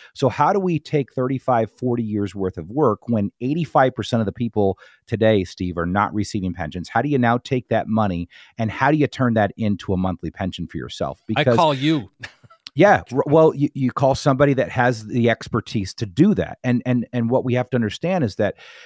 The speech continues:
Speaker 1: you know, financial planning firms tend to specialize. Now, they don't specifically market themselves that way, but a lot of firms are, are what we call accumulate, th-, they're in the accumulation phase, uh, in helping people, meaning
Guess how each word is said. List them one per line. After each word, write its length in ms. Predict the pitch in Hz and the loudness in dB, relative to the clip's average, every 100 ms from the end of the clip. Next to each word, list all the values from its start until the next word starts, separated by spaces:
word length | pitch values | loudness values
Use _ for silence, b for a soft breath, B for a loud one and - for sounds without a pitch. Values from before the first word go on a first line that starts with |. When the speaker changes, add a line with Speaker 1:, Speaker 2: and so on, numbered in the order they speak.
| B - | B -2
Speaker 1:
you 80 | 123 | 0
know, 180 | 110 - - - - - - _ | 0 -4 -18 -20 -20 -20 -20 _
financial 600 | - 143 139 175 - 175 | -2 2 2 2 -2 -6
planning 440 | - 131 127 120 | 0 0 2 0
firms 520 | 107 - 98 90 87 - _ - | -4 -6 -6 -6 -10 -18 _ -8
tend 240 | 139 123 | -4 -2
to 60 | 101 | -4
specialize. 800 | - - 92 - 85 67 - - | -6 -4 -4 -4 -6 -8 -12 -8
Now, 280 | 107 104 - | -4 -4 -6
they 100 | - | -2
don't 220 | 123 156 - | -2 -2 -6
specifically 640 | - 107 - - 104 98 | -12 -6 -4 -4 -6 -6
market 440 | 80 104 120 92 - | -4 0 0 -2 -6
themselves 440 | 98 - 92 82 | -6 -4 -8 -6
that 180 | 90 82 | -10 -8
way, 180 | 90 90 | -8 -6
but 200 | 113 - | -4 -4
a 40 | 135 | -4
lot 260 | 147 220 | -2 -2
of 100 | 190 | -2
firms 400 | - 120 104 - | -2 -2 -2 -2
are, 180 | 101 90 b b - | -2 -2 b b 0
are 160 | 110 | 2
what 240 | 98 117 - | 2 -2 -2
we 100 | 107 | -6
call 400 | - 104 92 - - | -4 -2 -2 -8 -14
accumulate, 600 | 107 - 147 127 95 87 | -14 -4 0 0 -2 -4
th-, 260 | 107 101 107 | -6 -6 -2
they're 180 | 127 131 | 2 4
in 80 | 139 | 4
the 100 | 120 | 2
accumulation 760 | - - 139 107 101 - 95 | -2 -2 -2 0 -2 -2 -8
phase, 500 | - 98 90 82 80 B B B _ | -8 -6 -4 -6 -10 B B B _
uh, 220 | 104 98 - | -4 -4 -4
in 120 | 104 | -8
helping 400 | - 101 - 92 | -2 -2 0 -4
people, 260 | 82 87 90 | -4 -6 -4
meaning 280 | 104 104 | -2 -2